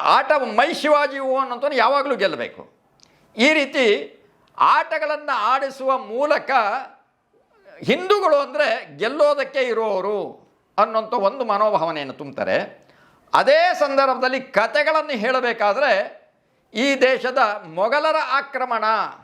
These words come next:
ಈ ದೇಶದ ಮೇಲಾದ ಮುಸಲ್ಮಾನರ ಆಕ್ರಮಣಗಳು,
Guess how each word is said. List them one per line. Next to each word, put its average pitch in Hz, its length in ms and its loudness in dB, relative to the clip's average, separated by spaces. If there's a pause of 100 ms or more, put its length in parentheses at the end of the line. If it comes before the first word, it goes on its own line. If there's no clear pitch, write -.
(1160)
ಈ 233 120 4
ದೇಶದ 269 360 4
ಮೇಲಾದ 247 420 2
ಮುಸಲ್ಮಾನರ 277 720 0
ಆಕ್ರಮಣಗಳು, 202 1120 -2